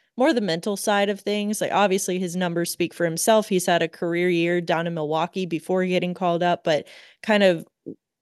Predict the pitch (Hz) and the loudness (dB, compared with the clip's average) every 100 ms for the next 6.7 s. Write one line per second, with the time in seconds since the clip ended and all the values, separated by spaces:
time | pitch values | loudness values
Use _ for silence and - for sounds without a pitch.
0 | _ - 220 196 196 208 175 - 196 175 | _ -6 2 4 4 4 2 0 0 2
1 | 180 - - - 190 185 180 175 - 185 | 2 -4 -8 -6 0 0 0 -4 0 0
2 | 180 180 180 175 170 180 175 180 175 175 | 2 0 -2 -4 -4 -4 -2 -2 -2 -2
3 | 202 - 202 190 175 165 - 156 170 165 | -2 0 2 2 2 0 -2 -6 -4 -4
4 | 160 - 160 - - 190 226 208 - 202 | -4 -6 -6 -6 -2 2 2 0 0 0
5 | 190 185 185 - - _ - 180 170 165 | 2 -2 -6 -18 -20 _ -2 2 2 2
6 | 165 - 170 156 160 - | -2 -4 -2 -2 -2 -6